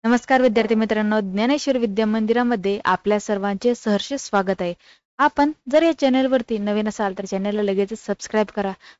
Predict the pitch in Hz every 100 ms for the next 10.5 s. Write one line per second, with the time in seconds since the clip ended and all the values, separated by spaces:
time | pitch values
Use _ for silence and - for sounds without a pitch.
0 | _ 220 247 - - 302 - 277 254 -
1 | _ _ _ _ - 254 226 208 233 240
2 | 247 214 220 226 196 277 - 214 175 _
3 | _ _ - 214 240 208 202 247 - -
4 | 202 202 247 226 208 220 214 240 - 208
5 | 202 214 208 202 208 202 190 185 - 196
6 | 196 226 - 196 190 196 - 202 202 233
7 | 214 196 196 - 202 190 - 208 196 202
8 | 208 - 208 196 185 202 220 220 214 196
9 | 190 - _ _ _ _ 202 190 190 202
10 | 196 214 202 214